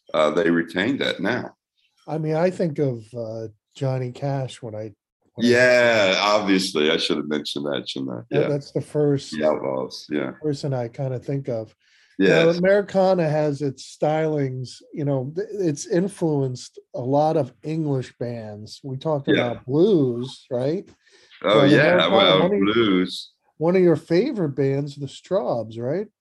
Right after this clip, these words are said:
Speaker 2: I mean,
Speaker 1: <laughs> Yeah.
Speaker 2: they're
Speaker 1: Yeah.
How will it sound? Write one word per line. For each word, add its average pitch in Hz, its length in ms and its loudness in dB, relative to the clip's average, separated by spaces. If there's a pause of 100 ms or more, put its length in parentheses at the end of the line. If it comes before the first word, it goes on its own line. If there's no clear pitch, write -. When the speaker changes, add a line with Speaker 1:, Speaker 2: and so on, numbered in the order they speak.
(160)
Speaker 2:
I 139 80 -8
mean, 127 360 -6 (160)
Speaker 1:
<laughs> 135 420 0
Yeah. 123 200 2 (160)
Speaker 2:
they're 170 200 2 (460)
Speaker 1:
Yeah. 98 440 0